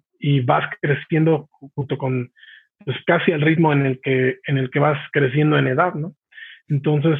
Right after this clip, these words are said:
y le, creo que la, la carrera de emprendedor no es, no es, es muy, muy distinta a una carrera profesional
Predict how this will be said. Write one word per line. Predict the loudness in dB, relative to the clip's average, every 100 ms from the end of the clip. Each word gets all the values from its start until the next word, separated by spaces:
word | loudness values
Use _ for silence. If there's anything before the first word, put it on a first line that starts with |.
| -4 -20 _
y | 0 2
le, | 2
creo | 0 0
que | 2
la, | 2 2 0 -4
la | -4
carrera | 0 0 2 2
de |
emprendedor | 0 -2 -4 -4 -2 0
no | 0 0
es, | -2 -6 -6
no | -4
es, | -6 -8 _
es | -8 0
muy, | 2 4 2
muy | 2 2 2 2
distinta | 2 -2 -4 -6 -4 -2
a | -2
una | 0 -2
carrera | -4 -6 -6
profesional | -6 -10 -10 -10 -6 -4 -4